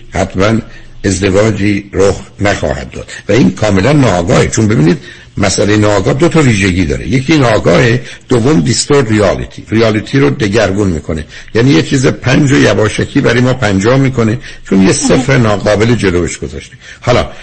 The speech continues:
شما اگر با توجه به اینکه متوجه شدید انتخابتون اگر فکر کنید غلطه یا رابطه رو خراب می‌کنه، این دوتا مهمه. آیا شما فکر کنید انتخاب از آغاز غلطه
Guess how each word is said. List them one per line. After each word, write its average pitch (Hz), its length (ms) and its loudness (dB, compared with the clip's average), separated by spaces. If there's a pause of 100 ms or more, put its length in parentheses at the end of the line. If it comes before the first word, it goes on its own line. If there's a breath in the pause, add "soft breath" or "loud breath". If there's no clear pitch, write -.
(140 loud breath)
شما 165 280 2
اگر 143 300 2
با 92 180 0
توجه 101 320 0
به 101 100 0
اینکه 98 180 0
متوجه 98 720 2
شدید 73 400 -2 (480 loud breath)
انتخابتون 104 1300 0 (280)
اگر 87 240 0
فکر 82 180 -4
کنید 80 280 -6
غلطه 76 540 -4 (360 loud breath)
یا 107 180 2 (340)
رابطه 104 640 2
رو 147 100 2
خراب 85 460 -2
می‌کنه، - 300 0
این 147 180 0
دوتا 117 260 0
مهمه. 80 440 -2 (480 loud breath)
آیا 165 180 4
شما 165 220 2
فکر 156 200 0
کنید 123 320 -2 (100)
انتخاب 113 480 0
از 104 140 0
آغاز 107 360 2
غلطه 101 580 0